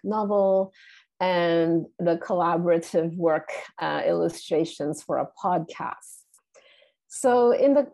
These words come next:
in the first case, the multimodal work of Kwentong Bayan Collective to represent and tell the story of caregivers in Canada used a short comic narrative, an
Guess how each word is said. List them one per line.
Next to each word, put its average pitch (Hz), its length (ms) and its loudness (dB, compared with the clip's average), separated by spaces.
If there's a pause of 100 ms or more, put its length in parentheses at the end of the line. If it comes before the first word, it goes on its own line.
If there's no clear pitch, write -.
(140)
in 285 120 4
the 294 80 2
first 330 360 0
case, 165 460 -2
the 202 80 2
multimodal 202 960 2
work 147 460 0
of 156 240 -2 (100)
Kwentong 175 420 0
Bayan 156 680 0
Collective 165 720 -4
to 226 120 -2
represent 196 640 0
and 175 120 -2
tell 180 300 -4
the 165 80 -4
story 165 720 0
of 165 160 -4
caregivers 175 800 0
in 156 120 -4
Canada 143 640 -6 (520)
used 233 420 2
a 202 40 0
short - 500 -2
comic 175 440 -2
narrative, 180 640 0 (680)
an 190 160 2